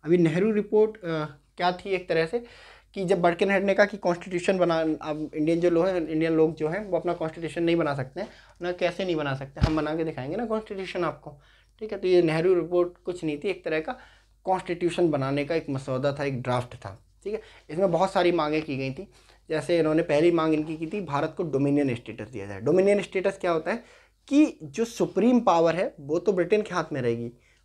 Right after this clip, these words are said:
but जो गवर्नमेंट है वो इंडियंस की रहेगी। ठीक है, तो डोमिनियन स्टेट, अम, यही होता है। उस समय जब जवाहरलाल नेहरू जैसे लोग, युवा,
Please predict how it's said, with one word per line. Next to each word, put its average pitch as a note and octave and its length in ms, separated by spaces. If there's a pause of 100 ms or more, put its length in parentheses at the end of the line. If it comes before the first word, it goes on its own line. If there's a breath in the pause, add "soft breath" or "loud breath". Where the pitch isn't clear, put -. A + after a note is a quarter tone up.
(120)
but G3 220
जो A#3 120
गवर्नमेंट E3+ 580
है A#2+ 260 (640)
वो F#3+ 180
इंडियंस G2+ 360
की A#2+ 140
रहेगी। G#2+ 340
ठीक - 840
है, - 100 (500 soft breath)
तो E3+ 80
डोमिनियन G3 560
स्टेट, - 500 (200)
अम, C3+ 440 (600)
यही E3+ 180
होता E3+ 220
है। - 200 (540 soft breath)
उस F3+ 140
समय G#3 180
जब F3 220
जवाहरलाल E3 480
नेहरू F3+ 240
जैसे F3 320
लोग, E3 400
युवा, D3+ 440